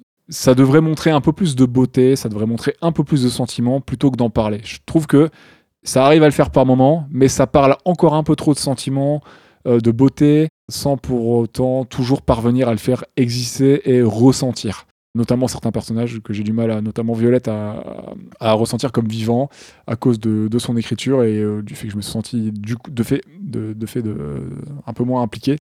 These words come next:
Voilà, ça devrait peut-être montrer un peu plus de choses que ça, euh, veut le raconter. Je parle textuellement, vraiment. Quand certains personnages te, te, te disent certains trucs, je pense qu'on pourrait le montrer un peu plus,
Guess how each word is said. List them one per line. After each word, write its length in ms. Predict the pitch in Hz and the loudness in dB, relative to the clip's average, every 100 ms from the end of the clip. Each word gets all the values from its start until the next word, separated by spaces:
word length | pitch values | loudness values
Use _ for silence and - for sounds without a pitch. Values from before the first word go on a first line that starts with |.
| - | -8
Voilà, 200 | 107 120 | 2 2
ça 140 | 120 135 | 4 2
devrait 280 | 131 131 139 | 2 2 2
peut-être 380 | 147 147 - | 4 0 0
montrer 380 | 160 143 160 - | -4 -2 0 2
un 100 | 147 | 2
peu 140 | 135 160 | 4 2
plus 220 | - 160 | 2 4
de 140 | 143 | 4
choses 440 | 139 151 156 165 - | 6 6 6 4 0
que 260 | - 139 | 2 2
ça, 540 | 139 - 127 120 117 117 | 2 -2 0 2 2 0
euh, 280 | 117 113 113 | 0 0 -2
veut 240 | 101 120 143 | -2 2 2
le 60 | |
raconter. 640 | 117 123 - 120 127 131 117 110 | 4 0 -2 -2 2 2 0 -4
Je 140 | - | 0
parle 180 | 143 139 | 0 4
textuellement, 540 | 147 - 143 131 123 | 2 2 4 4 2
vraiment. 280 | 110 113 110 | 2 0 -2
Quand 140 | - | -6
certains 420 | 104 113 123 117 113 | -10 -8 -6 -6 -4
personnages 680 | - 127 - 123 127 131 110 110 101 | -2 0 0 0 0 0 0 -4 -8
te, 100 | - | -12
te, 100 | 104 | -12
te 160 | 98 110 | -6 -6
disent 240 | 117 147 | -4 -6
certains 280 | - - 123 | -6 -6 -8
trucs, 240 | - 139 | -4 -6
je 60 | - | -6
pense 180 | 131 - | -10 -8
qu'on 140 | 113 | -10
pourrait 240 | - 123 | -4 -2
le 80 | 123 | -2
montrer 420 | 120 117 - 135 - - - _ _ | -2 -4 -2 -4 -4 -20 -20 _ _
un 120 | 147 147 | -4 0
peu 160 | 131 | 0
plus, 420 | - 127 151 - | -2 -4 -4 -8